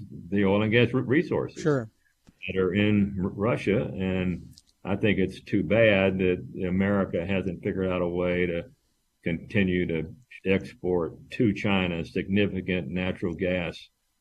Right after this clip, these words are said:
Speaker 1: volumes to be somewhat of an offset to the tremendous amount of gas v-, volumes that they're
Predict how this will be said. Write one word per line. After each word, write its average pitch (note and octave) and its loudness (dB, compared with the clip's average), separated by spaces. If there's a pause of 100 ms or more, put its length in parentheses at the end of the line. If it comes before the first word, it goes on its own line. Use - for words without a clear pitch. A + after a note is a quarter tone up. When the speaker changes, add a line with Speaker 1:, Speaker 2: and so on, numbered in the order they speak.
Speaker 1:
volumes E2+ 0
to F2+ -4
be F2 -2
somewhat G2 0 (500)
of F2+ 0
an F2 -2
offset E2+ 0
to E2+ -2
the D#2+ -4 (100)
tremendous F2+ 0
amount F2 0
of - -4
gas F2 2
v-, F2 -4
volumes E2+ -2
that E2+ -4
they're E2 -2